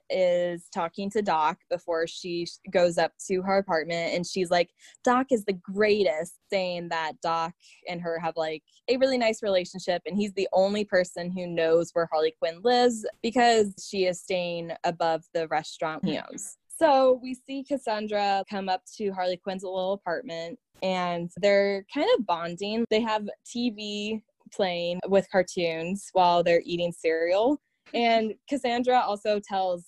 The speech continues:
Speaker 1: Harley Quinn a little bit before that she wants to be just like Harley Quinn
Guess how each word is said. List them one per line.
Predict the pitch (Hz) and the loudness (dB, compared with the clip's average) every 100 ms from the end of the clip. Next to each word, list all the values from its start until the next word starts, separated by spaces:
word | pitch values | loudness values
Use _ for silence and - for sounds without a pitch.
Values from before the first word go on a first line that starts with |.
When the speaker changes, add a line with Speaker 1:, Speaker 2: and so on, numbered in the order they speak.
| 180 | -8
Speaker 1:
Harley | 190 180 | -6 -6
Quinn | 175 185 170 | -8 -10 -8
a | 170 | -6
little | 170 165 | -4 -4
bit | - - | -6 -8
before | 165 - 220 190 185 | -8 -2 2 2 2
that | 160 | 0
she | - 202 180 | -6 -6 -6
wants | 180 175 180 | -4 -6 -6
to | - | -10
be | 170 165 | -4 -4
just | 160 156 - | -2 -4 -2
like | 151 127 _ _ | -4 -4 _ _
Harley | 185 160 | 0 0
Quinn | 156 - - | 0 -8 -6